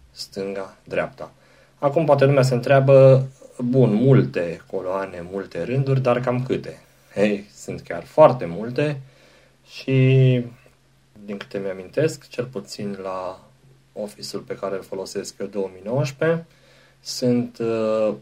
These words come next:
doi la puterea paisprezecea, vreo șaizeci și cinci de mii și ceva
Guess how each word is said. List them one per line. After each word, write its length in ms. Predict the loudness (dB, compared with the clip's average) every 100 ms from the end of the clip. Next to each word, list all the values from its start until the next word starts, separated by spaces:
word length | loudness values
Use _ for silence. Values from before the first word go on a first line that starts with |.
| _ _ _ _ _ _ _ _ _ _ _ _ _ _ _ _ _ _
doi 280 | -8 0 2
la 120 | 2
puterea 540 | -6 -12 -10 -8 -8 -2
paisprezecea, 400 | 0 0 0 2
vreo 160 | 4
șaizeci 480 | 4 8 8 8 4
și 260 | 0 -6 -6
cinci 480 | -4 2 4 4 0
de 120 | -4
mii 340 | -4 -6 -8
și 280 | -8 -8 -8
ceva 540 | -8 -8 -4 -4 -4